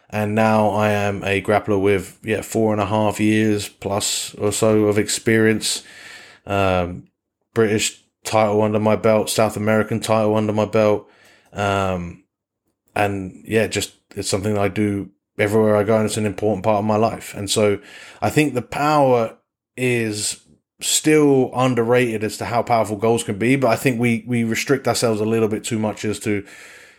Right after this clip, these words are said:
how that needs to be, and that allows us a little bit too cheaply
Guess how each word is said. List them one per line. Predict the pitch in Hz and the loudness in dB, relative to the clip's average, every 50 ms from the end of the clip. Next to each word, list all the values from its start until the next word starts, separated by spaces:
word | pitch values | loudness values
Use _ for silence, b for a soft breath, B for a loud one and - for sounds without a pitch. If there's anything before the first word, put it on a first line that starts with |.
| B B B B B B | B B B B B B
how | - 135 139 135 | -2 2 2 4
that | 131 123 117 | 4 2 2
needs | 120 123 123 117 113 | 2 0 0 0 -2
to | - 113 | -6 -4
be, | 107 120 120 117 113 107 | 0 2 2 2 2 0
and | - 110 110 | -2 -4 -4
that | 110 107 104 110 | -4 -4 -2 -2
allows | 113 113 120 123 127 127 127 127 120 117 | -2 -2 -2 0 2 2 2 2 2 0
us | 120 113 - - - - _ _ - - | -2 -2 -2 -6 -8 -12 _ _ -20 -14
a | - - 98 - - 117 | -12 -10 -10 -8 -8 -6
little | 131 135 143 151 151 | -2 0 0 2 2
bit | 151 143 139 - | 2 0 -2 -2
too | - - 151 147 143 139 | -2 2 2 2 2 2
cheaply | - - - - 127 127 123 - - 139 143 143 151 143 | -2 -4 -2 0 0 -2 -2 -2 0 2 2 2 2 -2